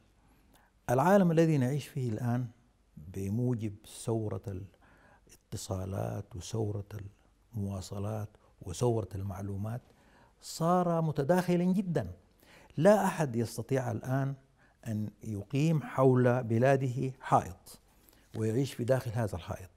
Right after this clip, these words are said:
العالم منفتح على بعضه بشكل كبير جدًا. العالم المعاصر فيه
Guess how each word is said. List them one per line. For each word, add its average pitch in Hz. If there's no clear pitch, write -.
العالم 127
منفتح 110
على 98
بعضه 101
بشكل 101
كبير 107
جدًا. 87
العالم 175
المعاصر 143
فيه 151